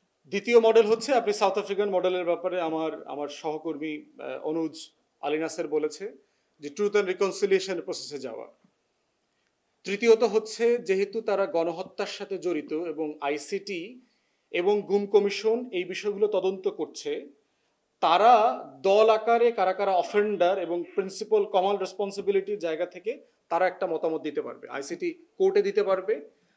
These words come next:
আর গুম কমিশনও একটা রিকমেন্ডেশন দিতে পারবে যে যারা যারা এই প্রসেসের সাথে জড়িত ছিল তাদের ফিউচার কি হওয়া উচিত।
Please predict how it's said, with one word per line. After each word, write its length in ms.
আর 140
গুম 300
কমিশনও 480
একটা 200
রিকমেন্ডেশন 600
দিতে 200
পারবে 340
যে 80
যারা 260
যারা 180
এই 100
প্রসেসের 280
সাথে 160
জড়িত 360
ছিল 260
তাদের 280
ফিউচার 480
কি 180
হওয়া 220
উচিত। 340